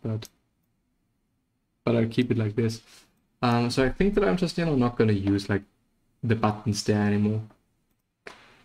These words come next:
I don't know what this bake did. Maybe a, another bake. Bake O D E. Required input. Okay, you get an input.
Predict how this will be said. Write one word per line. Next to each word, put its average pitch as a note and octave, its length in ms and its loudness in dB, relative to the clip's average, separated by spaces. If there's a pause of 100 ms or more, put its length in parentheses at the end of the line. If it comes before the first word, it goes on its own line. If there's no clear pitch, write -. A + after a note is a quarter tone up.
(120)
I G#2+ 100 2
don't A#2 120 2
know A#2 100 4
what A2+ 180 2
this G#2+ 140 -2
bake G#2+ 360 0
did. A2+ 240 0 (480)
Maybe A2 420 4
a, A2 200 0
another G#2 320 2
bake. A2 380 -6 (800)
Bake G#2+ 220 0 (100)
O A2+ 160 2
D G#2 120 2
E. A2+ 380 0 (2250)
Required A2 540 -2
input. C#3 480 -4 (840)
Okay, E3 400 -6 (260)
you - 140 -12
get - 160 -2
an C#3 120 -2
input. D#3+ 360 -4